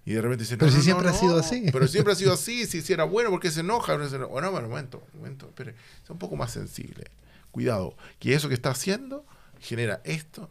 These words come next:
Speaker 1: y esto y esto otro". Entonces, a, el, el educador que empieza a ser sensible a este giro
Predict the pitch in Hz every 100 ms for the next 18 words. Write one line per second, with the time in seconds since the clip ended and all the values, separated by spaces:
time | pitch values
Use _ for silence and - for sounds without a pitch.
0 | _ - 120 135 139 - 117 - - -
1 | - - - 120 156 127 - - - -
2 | 110 95 - 120 110 127 123 131 127 120
3 | 160 185 156 135 120 151 151 139 147 -
4 | 104 - - 139 101 90 - - 90 107
5 | 117 - 117 - 185 190 135 123